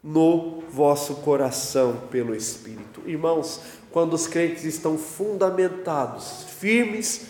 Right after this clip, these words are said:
no homem interior, fundamentados no terreno do amor cristão, Cristo então pode habitar em seus corações e, é, estando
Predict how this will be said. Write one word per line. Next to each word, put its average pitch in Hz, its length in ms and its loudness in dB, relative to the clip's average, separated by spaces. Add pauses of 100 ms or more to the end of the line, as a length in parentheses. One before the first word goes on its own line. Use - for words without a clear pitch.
(440)
no 156 160 0
homem 247 360 8
interior, 214 680 6 (340)
fundamentados 226 1160 6
no 202 120 4
terreno 190 540 6
do 180 160 4
amor 175 380 6
cristão, 165 760 2 (880)
Cristo 170 440 0
então 147 500 2 (340)
pode 135 280 0
habitar 127 760 0
em 123 80 -4
seus 123 320 -2
corações 120 1080 -2 (960)
e, 113 380 -4 (800)
é, 107 460 -2 (180)
estando 117 600 -2